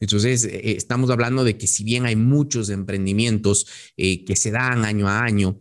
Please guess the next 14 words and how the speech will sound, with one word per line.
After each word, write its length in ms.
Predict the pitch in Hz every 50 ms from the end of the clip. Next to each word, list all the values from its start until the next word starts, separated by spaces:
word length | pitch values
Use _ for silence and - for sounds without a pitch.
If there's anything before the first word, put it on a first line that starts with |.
| - - -
solo 240 | - - 156 190 220
el 100 | 180 -
treinta 320 | - 160 170 190 190 -
por 160 | 165 135 120 -
ciento 320 | - 135 135 135 135 143
logra 460 | 127 120 123 123 123 127 131 127 127
sobrevivir 640 | - - - 113 98 95 95 92 92 95 101 104 104
al 120 | 101 98
primer 300 | - - 92 92 95 101
año, 300 | 113 131 139 127 101 101 -
tres 300 | - 139 156 151 139 123
emprendimientos 720 | 110 104 104 104 98 98 95 92 87 87 87 87 90 90
nada 200 | 95 87 80 78
más. 300 | 82 85 90 87 - -